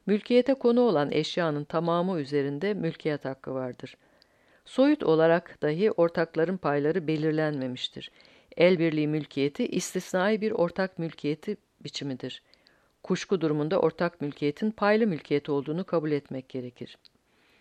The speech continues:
El birliği mülkiyetinde pay söz konusu olmadığı için her ortak eşyanın tamamı üzerinde diğer ortaklarla birlikte mülkiyet hakkına sahiptir. Bu nedenle ortaklar tek başlarına mülkiyetten doğan hiçbir yetkiyi kullanamazlar,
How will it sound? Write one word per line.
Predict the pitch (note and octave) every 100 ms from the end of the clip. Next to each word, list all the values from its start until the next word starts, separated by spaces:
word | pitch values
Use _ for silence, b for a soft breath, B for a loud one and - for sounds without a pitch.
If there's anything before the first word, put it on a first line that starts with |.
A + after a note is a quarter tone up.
| b b b b
El | G#3+ C#4
birliği | C#4+ C#4 C#4
mülkiyetinde | B3+ - B3 B3 A#3+ A#3+
pay | C4 B3+ B3 C4
söz | - B3+
konusu | - D#3+ D#3 -
olmadığı | G3 F#3 C#3+ C#3+
için | C3+ - A#3 A#3+ B B
her | - C4 -
ortak | F3 E3+ G3+ D3
eşyanın | D3+ - C#3+ D3 D3+
tamamı | F#3 F#3 F3+ F3+ D#3+
üzerinde | C3+ C#3 C#3 D3 F#3 G#3+ b b F3
diğer | G3+ A#3
ortaklarla | G3+ F#3+ - F#3+ - G3+ D3+ B2+
birlikte | C3 C3+ - F#3 F#3
mülkiyet | E3 - E3 D#3+
hakkına | C#3+ - C#3+ C3+
sahiptir. | - A#2+ - _ - - b b b b b
Bu | A#3+
nedenle | C#4 C#4 C#4 C#4
ortaklar | C4 A3 A3+ A3+ A3 A3+
tek | B3 A#3
başlarına | D#3 D#3 - D3 C#3+
mülkiyetten | E3 F3 F#3 F3 - G#3 D3
doğan | C#3 D3
hiçbir | D3+ G#3 - D#3
yetkiyi | C#3+ C#3 - E3
kullanamazlar, | - D3+ D#3+ D3+ C3+ B2 D3+ F#3